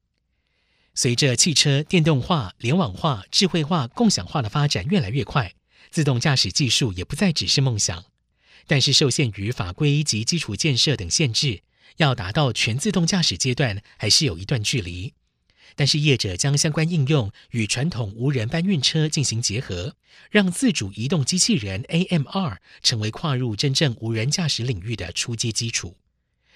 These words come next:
对于A M R与自动驾驶之间的关系，凌华董事长刘军曾经表示，A M R与自动驾驶系统的核心基本上是相同的，差异为应用面与技术延伸。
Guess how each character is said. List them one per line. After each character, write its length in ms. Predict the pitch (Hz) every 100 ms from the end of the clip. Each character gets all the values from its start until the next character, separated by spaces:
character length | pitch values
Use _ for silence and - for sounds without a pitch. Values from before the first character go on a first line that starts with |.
| _
对 120 | 165
于 220 | 120 110 135
A 200 | 147 151
M 120 | 131
R 320 | 143 131 101 -
与 180 | 107 95
自 140 | 160
动 120 | 147
驾 200 | 131 151
驶 180 | 123 92
之 140 | -
间 160 | 123 139
的 60 | 120
关 200 | 131 139
系， 280 | - 90 - _ _ - -
凌 180 | 131 190
华 180 | 135
董 160 | 151 95
事 140 | 165
长 220 | 131 92 92
刘 180 | 98
军 260 | 127 170 170
曾 180 | - 110
经 140 | 113 123
表 180 | 87
示 320 | 80 - 113 - _ _ _
，A 140 | - 214
M 160 | 185 165
R 300 | 180 143 104
与 180 | 110 104
自 140 | 165
动 160 | 143 131
驾 180 | 160 123
驶 140 | 98
系 180 | - 135
统 160 | 98
的 80 | 87
核 200 | - 104
心 320 | 110 160 165 - _
基 140 | - 208
本 160 | 95
上 180 | - 113
是 100 | 120
相 220 | - 139
同 180 | - 85
的， 260 | 117 98 - _ _ -
差 160 | - 143
异 160 | 139 101
为 200 | 95 101
应 220 | 208 165
用 180 | 151 123
面 240 | 185 104
与 140 | 95 90
技 180 | 156
术 140 | 131 113
延 180 | 82 98
伸。 300 | 143 131